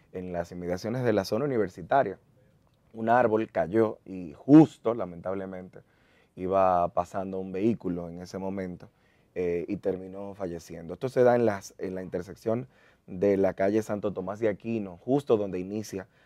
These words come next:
la calle Santiago. Para que se ubiquen, eso está justo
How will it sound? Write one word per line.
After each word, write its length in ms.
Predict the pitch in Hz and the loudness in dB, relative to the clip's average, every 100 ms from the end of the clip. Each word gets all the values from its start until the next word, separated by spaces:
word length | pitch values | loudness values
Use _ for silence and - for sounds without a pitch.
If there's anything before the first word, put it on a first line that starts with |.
| _ | _
la 220 | - 90 85 | -4 -2 0
calle 260 | 98 104 | 0 -2
Santiago. 800 | 107 95 87 82 101 98 82 69 _ _ _ | -4 -10 -12 -4 2 2 2 -4 _ _ _
Para 200 | 85 87 | -4 -2
que 100 | 90 | -6
se 120 | 87 | -8
ubiquen, 460 | 92 123 139 110 113 _ _ - | 0 2 2 0 -4 _ _ -16
eso 220 | 90 110 | -12 -12
está 200 | - 110 | 0 0
justo 520 | - 135 156 - - | 2 0 0 -4 -14